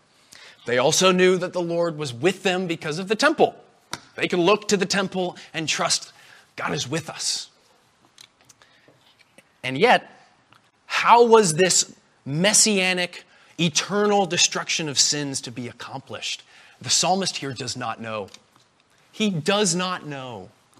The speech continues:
how this would happen. Because God is both just and merciful.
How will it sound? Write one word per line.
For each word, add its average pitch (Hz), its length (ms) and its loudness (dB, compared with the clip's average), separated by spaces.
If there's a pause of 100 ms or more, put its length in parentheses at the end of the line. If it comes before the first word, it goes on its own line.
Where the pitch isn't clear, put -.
(380)
how 160 580 0 (240)
this 127 220 -4
would 123 100 -10
happen. 104 520 -12 (1500)
Because 151 320 0
God 170 240 4
is 175 100 2
both 180 240 2
just 165 340 2
and 214 220 0
merciful. - 540 -4